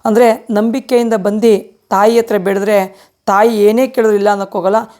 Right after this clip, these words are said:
ಆ ತಾಯಿ ಕೊಡುವಂಥವಳು. ಪ್ರತಿ ಕ್ಷಣ ಪ್ರತಿ ಹಂತದಲ್ಲೂ ನಿಮಗೆ ಸದಾಕಾಲ ಹಾರೈಸುವಂಥವಳು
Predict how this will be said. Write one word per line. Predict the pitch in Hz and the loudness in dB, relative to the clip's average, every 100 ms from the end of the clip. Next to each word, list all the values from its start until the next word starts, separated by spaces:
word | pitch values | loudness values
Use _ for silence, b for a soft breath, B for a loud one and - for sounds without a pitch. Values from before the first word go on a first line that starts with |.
| b | b
ಆ | 202 | -6
ತಾಯಿ | 202 196 208 | -2 0 0
ಕೊಡುವಂಥವಳು. | 208 196 208 220 214 220 269 - B B | 0 0 2 0 0 0 0 -6 B B
ಪ್ರತಿ | - 208 269 | -6 -4 -4
ಕ್ಷಣ | 262 - 262 | -6 -2 0
ಪ್ರತಿ | 262 240 240 | 0 0 0
ಹಂತದಲ್ಲೂ | 233 226 208 202 202 | 0 0 0 0 0
ನಿಮಗೆ | 196 196 202 208 - _ - | 0 0 0 0 -2 _ -16
ಸದಾಕಾಲ | - 196 226 247 240 220 | -6 0 0 2 0 0
ಹಾರೈಸುವಂಥವಳು | 185 - 208 202 226 233 220 208 208 202 185 | 0 -4 -6 -4 -2 -2 -4 -4 -4 -2 -4